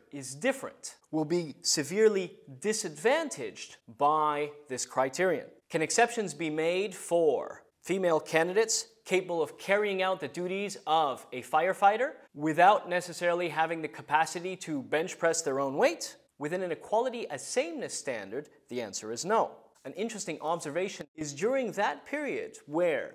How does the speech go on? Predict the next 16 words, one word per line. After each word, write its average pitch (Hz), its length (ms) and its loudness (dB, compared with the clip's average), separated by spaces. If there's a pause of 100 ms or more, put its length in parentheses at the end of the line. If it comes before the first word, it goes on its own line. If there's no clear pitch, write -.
the 135 160 -4
equality 180 680 0
as 131 160 -6
sameness 220 560 0
standard 127 800 -4
dominated, 165 680 4 (300)
the 139 60 -8
group 185 220 0
most 220 280 0
likely 220 300 0
to 170 120 -12
challenge 233 760 -2 (120)
this 156 160 -2
form 196 300 0
of 143 140 -2
legislation 147 720 0